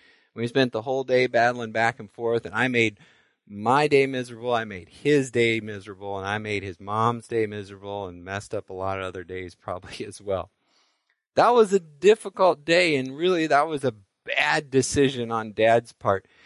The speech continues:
Today we're gonna look at First Peter chapter four, and what we're gonna see is there's a lot of different suffering that goes on in our world. The Bible's never shy about that. The Bible shows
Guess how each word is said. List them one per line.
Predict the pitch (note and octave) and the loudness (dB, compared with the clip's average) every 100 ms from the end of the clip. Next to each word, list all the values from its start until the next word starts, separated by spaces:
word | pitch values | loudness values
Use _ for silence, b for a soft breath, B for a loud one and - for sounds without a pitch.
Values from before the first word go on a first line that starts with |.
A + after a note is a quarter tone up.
| b b b | b b b
Today | - D3+ G3 A3+ | 0 6 6 4
we're | F3+ | 0
gonna | D#3+ C#3 | -2 -2
look | A#2+ C#3 F#3+ G3+ - | -4 2 4 4 4
at | B2 A#2+ A2 _ | 4 4 2 _
First | - F#3 F3+ - | -8 -6 -6 -8
Peter | - F#3+ F3+ C3+ | -12 -8 -4 -4
chapter | A2+ - C#3 - G#2 | -4 0 0 0 -10
four, | F2+ - - G#3+ D3+ A2+ A#2 _ b b b b b | -16 -6 4 6 8 4 0 _ b b b b b
and | B2+ | 4
what | A#3 F#3+ | 4 4
we're | |
gonna | F3+ E3+ B2+ | -2 -2 0
see | - F#3+ D#3+ | 0 0 2
is | B2+ B2 | 0 2
there's | F3+ B3 | 2 2
a | G#3+ | 0
lot | C3+ G3+ B3 B3 | 2 4 6 4
of | D3+ | 2
different | G3+ - - | -2 -4 -4
suffering | - - - F#3 - E3+ D3+ C3+ | 0 2 4 0 0 -2 0 0
that | C3 | 0
goes | C3+ C#3+ B2+ | 4 4 6
on | C#3 C3 | 6 4
in | B2 | 2
our | A#2 A#2 | -2 -2
world. | G#2+ B2 G2+ E2 b b b - | 0 4 4 2 b b b -8
The | |
Bible's | B2 - - D#3+ C#3 | 0 2 2 0 -2
never | D3 E3+ D#3+ A2 | -2 -2 -2 -4
shy | - - - C3+ C3+ | -6 -4 2 2 4
about | B2 A2 G2 - | 2 0 -6 -6
that. | G#2+ F#2 | -6 -6
The | |
Bible | C3+ - - F#3+ | -2 -2 0 -4
shows | - D#3+ C#3+ | -4 -6 -6